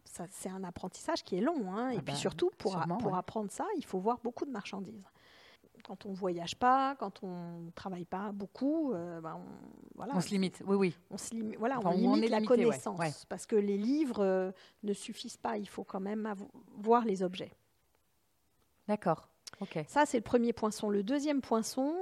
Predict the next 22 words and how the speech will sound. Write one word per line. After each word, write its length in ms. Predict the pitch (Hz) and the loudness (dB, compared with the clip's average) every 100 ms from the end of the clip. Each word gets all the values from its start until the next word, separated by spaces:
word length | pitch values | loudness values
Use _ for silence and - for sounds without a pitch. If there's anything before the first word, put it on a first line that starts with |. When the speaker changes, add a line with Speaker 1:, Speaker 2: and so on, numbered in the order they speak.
| 339 | -2
Speaker 1:
euh, 200 | - 208 | -2 -4
qui 140 | - | -6
est 120 | 196 | -6
un 100 | 185 | -4
poinçon, 640 | 190 - 202 - 220 220 190 | -4 -4 -4 -2 -2 0 -2
euh, 40 | |
une, 340 | 175 180 214 202 - - | -2 -6 -8 -10 -12 -6
une 200 | 254 247 | 0 2
des 80 | 226 | 2
spécificités 760 | 202 - 208 202 - 196 202 196 | -2 -6 -6 -6 -8 -10 -6 -8
françaises, 400 | - 202 269 294 | -6 -4 -2 -2
c'est 80 | 220 | -4
le 40 | |
poinçon 360 | - 254 247 233 | -4 -4 -2 -2
de 60 | |
maître. 360 | 220 175 165 - | 0 -2 -6 -12
Donc 160 | 208 - | -12 -6
ça, 120 | 240 | -6
c'est 140 | - | -2
le 100 | 202 | -2
maître 380 | 190 233 240 214 | 0 -2 0 -2
joaillier, 540 | 202 196 180 180 190 | 2 2 2 0 -4